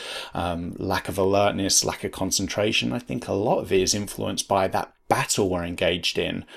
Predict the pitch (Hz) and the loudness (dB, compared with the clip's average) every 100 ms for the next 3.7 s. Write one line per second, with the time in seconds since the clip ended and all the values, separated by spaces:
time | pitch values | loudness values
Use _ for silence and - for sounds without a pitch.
0 | - - - 101 107 110 110 95 98 98 | -20 -20 -6 6 8 8 6 0 0 0
1 | 98 98 92 98 - - - - 98 101 | -2 0 0 0 2 4 4 4 0 2
2 | - 98 87 95 90 90 - - - 98 | 4 2 2 4 4 2 2 4 4 2
3 | - 95 85 87 82 - | -2 -2 0 0 0 -6